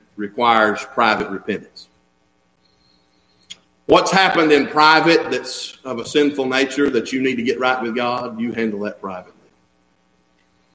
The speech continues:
And then there's personal sins that probably revolves around an individual or two. And that personal sin requires personal repentance between you and that individual.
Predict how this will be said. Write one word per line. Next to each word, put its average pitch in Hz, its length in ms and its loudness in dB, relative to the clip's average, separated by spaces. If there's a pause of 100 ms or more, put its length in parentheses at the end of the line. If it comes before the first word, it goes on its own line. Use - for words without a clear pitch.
(720)
And 160 120 6
then 196 140 8
there's 185 240 6
personal 165 540 6
sins 143 480 4
that 139 220 2
probably 160 280 4
revolves 147 560 2
around 139 520 -2
an 131 100 -6
individual 120 580 -4
or 98 80 -10
two. 101 340 -4 (1500)
And 123 120 0
that - 220 4
personal 175 360 8
sin 156 300 6
requires 135 680 4
personal 131 420 0
repentance 113 540 -2
between 123 360 -4
you 120 200 2
and 110 80 -2
that 113 120 0
individual. 101 640 -2